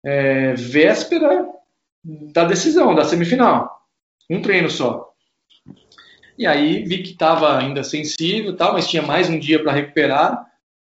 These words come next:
E falei pro Vadão, "Não, eu vou, eu vou, eu vou pro jogo. Não vou, eu não vou perder essa, não vou ficar de fora, não." E aí, no, logo no começo do jogo, eu lembro que uma bola lançada, eu,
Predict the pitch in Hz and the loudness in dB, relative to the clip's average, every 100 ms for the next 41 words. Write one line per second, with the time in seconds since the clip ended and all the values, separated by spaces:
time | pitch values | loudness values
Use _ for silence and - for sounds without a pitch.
0 | _ _ - 160 147 165 190 233 - 190 | _ _ -8 0 2 2 2 -2 0 0
1 | 180 190 147 131 185 175 139 185 202 165 | 2 2 2 -2 -4 -4 -2 -2 -2 -4
2 | 135 165 185 151 151 156 165 185 - - | 0 0 2 -2 -4 -2 0 0 -2 -14
3 | 135 135 131 _ _ _ _ 127 131 139 | _ -20 -20 _ _ _ _ -14 -10 -10
4 | - 135 131 135 160 160 180 - 160 151 | -8 -6 -6 2 2 4 4 2 2 2
5 | 156 175 170 175 190 160 120 - _ _ | 2 -2 0 0 2 0 -2 -8 _ _
6 | _ _ _ _ 170 185 196 202 226 254 | _ _ _ _ 0 2 2 2 0 0
7 | 240 - 202 170 190 208 185 180 175 165 | 0 -2 -2 2 2 0 0 0 0 -2
8 | 170 170 147 202 196 170 175 175 170 151 | -2 0 2 2 0 0 -2 -6 -10 -12
9 | 139 135 147 156 156 151 - 156 185 185 | -10 -6 0 0 -2 -8 -4 -2 0 4
10 | 185 175 - | 4 4 2